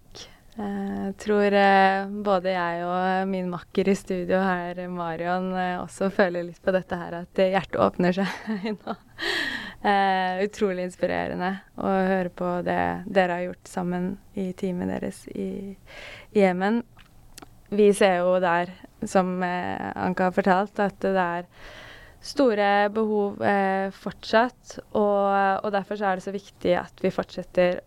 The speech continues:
å snakke om det, og sørge for at de som sitter med makten til å gjøre noe med den humanitære situasjonen der, gjør noe. Så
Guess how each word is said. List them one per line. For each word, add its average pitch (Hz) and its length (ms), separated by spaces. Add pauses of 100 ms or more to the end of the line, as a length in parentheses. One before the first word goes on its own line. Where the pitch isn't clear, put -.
(140)
å 190 140 (420)
snakke - 380
om 180 100
det, 208 160
og 220 140
sørge 208 260
for 190 80
at 185 140
de 180 100
som 214 160
sitter 190 320
med 185 140
makten 190 400
til 202 100
å 202 60
gjøre 185 560
noe 175 340
med 175 320 (380)
den 202 100
humanitære 196 720
situasjonen 185 480
der, 254 240 (400)
gjør 165 320
noe. 185 540 (920)
Så 277 600